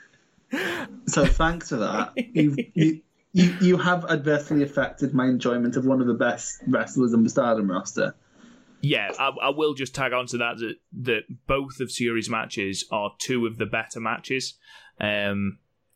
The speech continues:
Speaker 2: I, much as I've openly,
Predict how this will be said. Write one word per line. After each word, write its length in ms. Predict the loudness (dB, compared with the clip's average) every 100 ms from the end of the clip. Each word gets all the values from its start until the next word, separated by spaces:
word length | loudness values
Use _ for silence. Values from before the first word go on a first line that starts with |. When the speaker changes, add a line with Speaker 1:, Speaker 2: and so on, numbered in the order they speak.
| -6
Speaker 2:
I, 360 | -4 -2 -6 -10 -16 -20 _ _
much 400 | 0 2 2 0
as 140 | 0 0
I've 340 | 0 0 -2 -2 0
openly, 800 | 0 0 -2 0 0 -2 -4